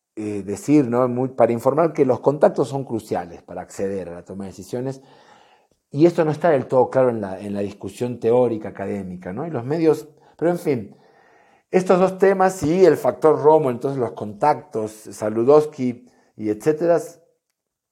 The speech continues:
eh, fueron muy importantes, ¿no? Entonces, el, el atributos del cabildo que se estuvieron manejando en los medios de comunicación es el conflicto de intereses, los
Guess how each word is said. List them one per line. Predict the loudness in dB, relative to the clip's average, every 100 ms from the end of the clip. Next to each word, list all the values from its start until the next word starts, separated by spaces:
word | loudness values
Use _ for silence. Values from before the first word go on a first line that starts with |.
| _ _ -10
eh, | 0 2 2 0
fueron | 2 4 4 2
muy | -2 -2
importantes, | 0 -2 0 -2 -2 -6
¿no? | -10 -8
Entonces, | -6 -4 -4 -6
el, | -8
el | -6 -4
atributos | -4 -2 2 4 4
del | 2 0
cabildo | -2 -2 0 -2
que | -2
se | -10
estuvieron | -12 -10 -6 -6 -6 -8
manejando | -10 -10 -8 -6 -8
en | -10
los | -10
medios | -8 -8 -6
de | -8
comunicación | -8 -8 -4 -4 -2 -4 -8 -20 -20 -20 -20 _
es | 0 2 2
el | -2
conflicto | -4 -6 -4
de | -4
intereses, | -4 -2 4 2 2 -12
los | -12